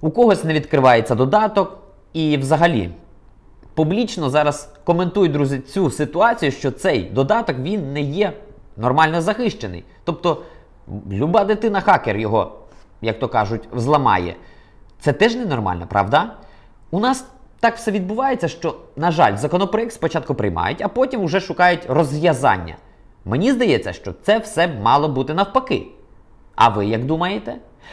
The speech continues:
Ну і чи обновили ви дані, напишіть, будь ласка, в коментарях. Я особисто не обновив, і в Інстаграмі, посилання на яке ви знайдете в описі до цього відео,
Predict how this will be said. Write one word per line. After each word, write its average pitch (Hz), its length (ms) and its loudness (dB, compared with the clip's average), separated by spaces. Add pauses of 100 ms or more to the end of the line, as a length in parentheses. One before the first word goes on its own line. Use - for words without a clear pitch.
Ну - 200 -2
і 156 280 2 (200)
чи 170 160 0
обновили 151 520 2
ви 95 120 -2
дані, 202 320 2
напишіть, 127 420 -2
будь 127 100 -4
ласка, 131 240 0
в 113 80 -6
коментарях. 110 480 -4
Я 208 220 2
особисто 175 560 -2
не 131 300 2
обновив, 135 560 0
і 170 160 -4
в 117 140 -8 (120)
Інстаграмі, 143 640 0
посилання 110 440 -4
на 107 80 -6
яке 104 180 -4
ви 98 100 -2
знайдете 95 400 -4
в 131 80 -2
описі 220 280 0
до 180 100 -6
цього 175 240 -2
відео, 160 280 0